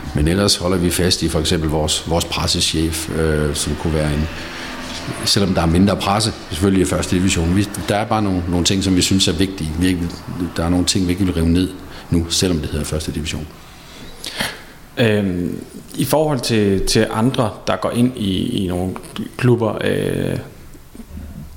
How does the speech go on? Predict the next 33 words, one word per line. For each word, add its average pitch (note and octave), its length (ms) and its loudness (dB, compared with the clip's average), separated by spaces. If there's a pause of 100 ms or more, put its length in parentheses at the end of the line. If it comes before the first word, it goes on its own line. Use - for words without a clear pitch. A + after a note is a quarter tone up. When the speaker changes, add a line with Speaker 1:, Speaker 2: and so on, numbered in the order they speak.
Speaker 2:
det A2+ 80 4
kunne A2 140 2
for A2 80 2
eksempel G#2+ 300 2
være, D#2+ 420 2
øh, D#2+ 180 2
Lars F2 180 0
Seier, A2+ 240 2
der E2+ 80 -2
er F2 240 0 (260)
gået G#2+ 160 4
ind G2+ 100 6
i F#2 80 0
F - 20 -4
C F2 120 -4
København. F#2+ 460 0
Det A#2 60 4
er A#2 40 6
jo A2+ 100 6
en, G2 160 4 (500)
det - 60 2
er A#2+ 40 6
jo A2+ 60 8
noget C3 400 6
anden B2 260 4
investering. G#2 720 2 (200)
Der A#2+ 60 2
tænker C#3 240 4
jeg A2 100 6
også A#2 180 -2
på, B2 160 4
om, F#2+ 460 0
om F#2+ 360 2